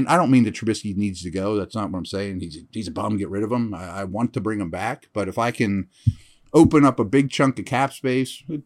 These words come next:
reasonable chunk of cap space with Trubisky's money, as well as get a mid-round pick for him and call Mason,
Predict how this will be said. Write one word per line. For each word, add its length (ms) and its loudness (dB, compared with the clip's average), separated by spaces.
reasonable 440 2
chunk 240 -4
of 80 -16
cap 220 -6
space 280 -8
with 180 -10
Trubisky's 540 -2
money, 320 -6
as 160 0
well 320 4
as 100 0
get 180 0
a 60 0
mid-round 480 -2
pick 240 -6
for 280 -2
him 180 -4
and 180 -4
call 220 0
Mason, 560 2